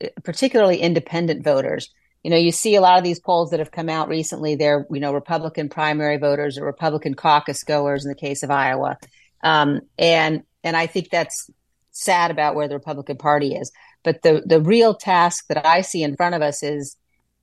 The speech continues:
to help ensure that independent voters don't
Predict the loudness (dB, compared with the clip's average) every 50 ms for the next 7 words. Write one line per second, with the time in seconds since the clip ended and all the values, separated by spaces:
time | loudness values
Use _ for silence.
0 | _ _ -12 -4 2 4 4 4 4 2 2 0 0 -2 -2 0 2 4 4 4
1 | 2 2 0 0 0 -2 -4 -4 -4 -6 -8 -8 -8 -4 -4 -2 -4 -4 -4 -2
2 | -2 0 0 0 0 -2 -4 -4 -8 -10 -6 -4 -4 -4 -4 -6